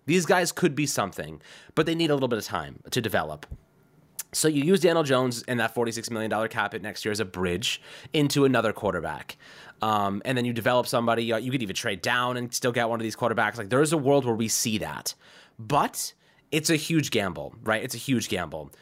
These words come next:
Do you go for the bu-, the guy that has elite tangible traits, elite qualities, or the one that could be great if all things, you know, hit, all things get better? Um, you know, J J McCarthy does not operate in a pass-heavy offense.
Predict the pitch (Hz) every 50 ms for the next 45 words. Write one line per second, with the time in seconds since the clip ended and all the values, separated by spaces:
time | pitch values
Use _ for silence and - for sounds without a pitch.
0 | - _ - - 147 160 143 139 156 165 156 165 160 165 143 147 131 - 143 147
1 | 143 135 135 131 127 113 - - 120 123 120 - - - 120 110 110 117 123 135
2 | 135 - 113 120 123 123 120 117 117 113 117 104 - 101 95 98 113 127 127 -
3 | - 123 113 117 123 139 151 165 196 - - - - - - - 160 160 151 147
4 | 151 160 156 156 131 - - - - 151 147 135 147 135 120 127 135 131 127 123
5 | - - - - _ _ _ - 143 139 131 127 123 - 139 120 113 107 98 -
6 | - - - - - 104 131 120 107 104 - - 107 - - - - - - -
7 | - 127 123 123 120 - - 123 120 117 110 104 - - 110 104 - - 90 92
8 | 87 82 82 80 - - - - - - - - - 95 98 95 95 95 104 110
9 | 107 101 104 127 120 135 127 123 - 127 120 113 117 120 110 110 92 104 104 113
10 | 117 117 120 - - 117 113 113 - 110 107 101 101 98 101 - - 113 107 98
11 | - - 101 104 104 - - 107 98 101 82 82 90 85 - - 80 76 69 -
12 | - - -